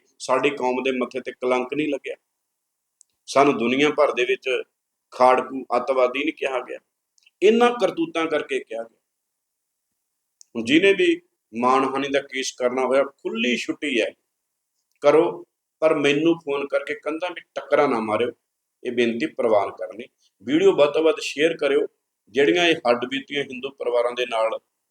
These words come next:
ਘਟਨਾਵਾਂ ਵਾਪਰੀਆਂ ਨੇ, ਤੇ ਮੈਂ ਇਹ ਦੁਨੀਆ ਦੇ ਸਾਹਮਣੇ ਲੈ ਕੇ ਆਊਂਗਾ। ਮੈਂ ਆਪਣੀ ਕੌਮ ਦੇ ਵਿੱਚ,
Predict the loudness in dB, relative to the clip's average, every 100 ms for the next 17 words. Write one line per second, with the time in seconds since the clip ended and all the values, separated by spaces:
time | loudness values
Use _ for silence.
0 | _ _ _ -6 -2 0 0 0 0 0
1 | -2 -4 -4 -6 -10 _ _ _ _ _
2 | _ _ -10 -2 0 0 0 -2 -4 -4
3 | -2 -2 -2 -6 -8 -8 -8 -10 -4 -2
4 | -2 -4 -6 -8 -12 -12 _ _ _ _
5 | _ _ _ _ _ _ 0 6 6 6
6 | 2 2 2 0 _ _ 2 4 4 2
7 | 2 2